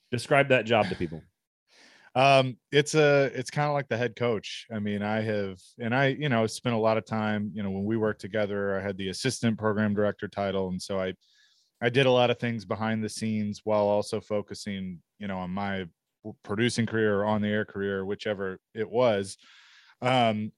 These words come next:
Speaker 2: but now, you know, it's a completely different perspective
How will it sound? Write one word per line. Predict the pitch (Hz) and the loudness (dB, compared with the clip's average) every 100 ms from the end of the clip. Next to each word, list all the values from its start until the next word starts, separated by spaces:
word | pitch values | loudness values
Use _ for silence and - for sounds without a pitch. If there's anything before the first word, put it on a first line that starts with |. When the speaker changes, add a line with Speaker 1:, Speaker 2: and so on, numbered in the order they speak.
| - | -12
Speaker 2:
but | 143 135 123 | 0 2 4
now, | 123 143 143 131 123 120 127 | 4 4 4 4 2 0 -6
you | 120 120 | -8 -2
know, | 117 113 | 0 2
it's | 113 - | 2 0
a | 113 104 | -2 -2
completely | - 107 131 120 | -6 -4 -2 -2
different | 117 117 110 | -4 -4 -6
perspective | 107 - 123 117 107 92 | -8 -2 -2 0 -2 -6